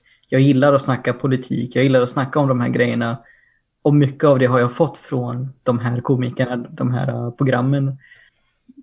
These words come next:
Men också mitt intresse för typ så här mode och saker och ting som är väldigt camp och lite gay och allt det här. Tittar man på Absolutely Fabulous,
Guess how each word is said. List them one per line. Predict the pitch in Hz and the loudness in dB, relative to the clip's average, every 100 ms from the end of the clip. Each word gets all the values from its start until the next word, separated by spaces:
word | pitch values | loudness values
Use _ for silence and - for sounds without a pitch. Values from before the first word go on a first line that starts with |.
| _ _ - 147 135 | _ _ -6 -4 -4
Men | 175 180 - - | 0 2 2 -2
också | 190 - 233 190 | -2 0 0 2
mitt | 170 170 | 2 2
intresse | 147 160 135 131 | 2 2 0 -2
för | 131 | -2
typ | - 123 | -4 -4
så | - | -2
här | 120 | 0
mode | 139 135 127 127 135 135 131 | 2 0 -2 -4 2 4 4
och | - | 0
saker | 139 135 | -2 0
och | |
ting | 139 | -2
som | 127 131 | 0 2
är | |
väldigt | 123 123 120 - - | 2 2 -2 -6 -2
camp | 139 127 120 120 - | 0 2 0 -4 -6
och | 135 123 | -4 -2
lite | 123 135 | 0 -2
gay | 127 131 131 123 123 117 | 0 2 4 4 2 0
och | 113 120 120 - | 0 0 -2 -6
allt | 113 110 | -8 -4
det | |
här. | 113 120 - _ | -4 -4 -8 _
Tittar | - 139 | -8 -2
man | 170 185 | -2 0
på | 185 156 | 0 0
Absolutely | 147 143 147 143 | 0 -2 -2 -2
Fabulous, | 131 123 135 165 160 - | -2 -4 0 0 0 -4